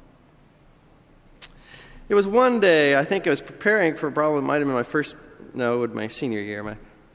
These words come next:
senior year? My second, uh, attempt to play, we did sort of contests in that e-, that era in high schools, and you get together and you play something and get scored. And I was working on,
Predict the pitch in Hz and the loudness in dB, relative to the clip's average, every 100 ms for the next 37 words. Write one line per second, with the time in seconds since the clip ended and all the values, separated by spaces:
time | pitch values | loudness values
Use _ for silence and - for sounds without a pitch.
0 | _ _ _ _ _ _ _ _ _ _ | _ _ _ _ _ _ _ _ _ _
1 | - 180 190 202 196 - - _ _ _ | -18 -14 -14 -14 -16 -20 -20 _ _ _
2 | _ _ _ _ _ _ _ - - - | _ _ _ _ _ _ _ -20 -12 -8
3 | 135 - 160 156 127 - 120 107 104 - | -8 -2 -2 0 -4 -4 -8 -8 -10 -10
4 | 123 - 160 127 - 123 135 123 117 110 | -10 -4 -2 -4 -8 -6 0 2 2 -2
5 | - - - - - 58 135 135 113 - | -14 -20 -20 -16 -14 -8 -6 -6 -6 -8
6 | 110 107 - - - 139 123 117 107 - | -8 -8 -10 -8 -2 -2 -2 -4 -4 -6
7 | 120 110 110 113 110 117 110 - 117 104 | -8 -6 -6 -6 -8 -6 -6 -2 -4 -4
8 | 98 - 113 104 107 110 113 117 110 - | -8 -8 -6 -6 -8 -12 -4 -4 -4 -8
9 | 110 101 113 110 98 107 - - 120 131 | -8 -6 -8 -10 -14 -16 -20 -16 -8 -6
10 | 123 110 110 107 113 110 117 - 120 113 | -6 -6 -4 -2 -2 -4 -6 -4 -4 -2
11 | 120 107 - 113 113 117 - - 110 101 | -6 -8 -10 -8 -8 -8 -10 -10 -8 -8
12 | 104 104 - - - - - 135 139 135 | -10 -12 -18 -20 -20 -20 -16 -4 -2 -2
13 | 135 175 175 147 139 131 127 | 0 0 0 0 2 2 0